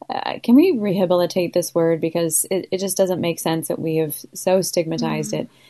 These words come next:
Speaker 1: and made it to be, to be so little, when in fact there's something really great and amazing and wonderful about serving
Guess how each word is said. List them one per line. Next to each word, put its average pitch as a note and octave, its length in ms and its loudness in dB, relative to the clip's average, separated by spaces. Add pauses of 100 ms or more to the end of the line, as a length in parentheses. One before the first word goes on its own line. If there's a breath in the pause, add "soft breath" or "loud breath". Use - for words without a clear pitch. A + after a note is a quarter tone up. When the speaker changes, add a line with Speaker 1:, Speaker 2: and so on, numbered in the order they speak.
(240 soft breath)
Speaker 1:
and D#3+ 460 -2
made D#3+ 220 0
it D#3 120 0
to - 140 -4
be, D3 240 -6
to F3 120 -4
be D#3+ 420 -4
so E3+ 180 -2
little, D#3+ 500 2 (280 soft breath)
when E3+ 240 -4
in E3+ 160 -2
fact D#3+ 360 -2
there's E3+ 260 0
something A3+ 320 -2
really F3 200 -2
great D#3 400 -4
and D#3 140 -6
amazing D#3 500 -6
and D3+ 160 -4
wonderful D3+ 380 -6
about D3+ 260 -6
serving D#3 480 -6